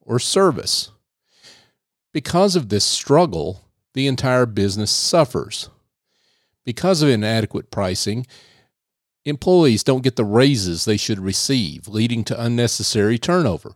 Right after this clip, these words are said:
The business itself doesn't get the cash flow needed for reinvestment to improve customer experience or add client benefits.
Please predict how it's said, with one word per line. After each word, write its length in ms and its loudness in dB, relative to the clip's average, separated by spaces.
The 100 -2
business 440 0
itself 440 2
doesn't 300 -2
get 160 -2
the 80 -6
cash 380 0
flow 340 2
needed 320 -2
for 160 -2
reinvestment 840 0
to 120 -2
improve 400 0
customer 720 -2
experience 1000 -2
or 140 2
add 260 2
client 420 0
benefits. 680 -2